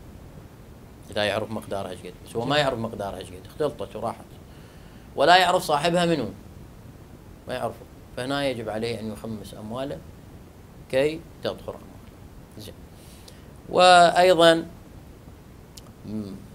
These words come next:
Speaker 1: أموال، آه، التجارات والأرباح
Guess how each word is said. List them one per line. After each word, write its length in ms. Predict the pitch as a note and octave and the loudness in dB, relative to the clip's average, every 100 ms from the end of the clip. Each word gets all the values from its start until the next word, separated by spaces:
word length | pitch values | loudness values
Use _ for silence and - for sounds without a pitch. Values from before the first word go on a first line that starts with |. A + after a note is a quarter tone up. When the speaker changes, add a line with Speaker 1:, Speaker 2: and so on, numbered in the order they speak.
| G2+ | -10
Speaker 1:
أموال، 600 | G#2+ G#2 A#2+ C3 C3+ C3+ - | -8 -4 2 4 4 0 -8
آه، 420 | G#2+ F#2+ - G#2 | -8 -8 -10 -10
التجارات 880 | G#2+ - A#2+ C3 B2+ C3+ C#3 C3+ - - - - - - - - - A2 | -8 -6 4 6 8 8 8 4 -2 -16 -18 -20 -20 -20 -20 -20 -12 -2
والأرباح 920 | A#2+ A#2 B2 A#2 C3 C3+ C3 - | 0 4 2 6 8 10 8 4